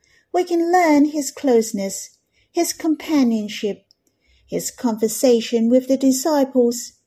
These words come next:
He has the interaction with them, his teaching, his staying. He eats and drinks with them. All these are the illustration,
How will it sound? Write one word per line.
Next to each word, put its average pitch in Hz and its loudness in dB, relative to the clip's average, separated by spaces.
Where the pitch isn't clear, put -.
He 392 -4
has 349 -6
the - -6
interaction 277 0
with 254 -2
them, 254 0
his 277 -4
teaching, 240 -4
his 233 -4
staying. 214 -2
He - -6
eats - -2
and 262 8
drinks 262 4
with 233 -2
them. 180 -8
All 220 4
these 214 -2
are 214 -2
the 220 -2
illustration, 226 0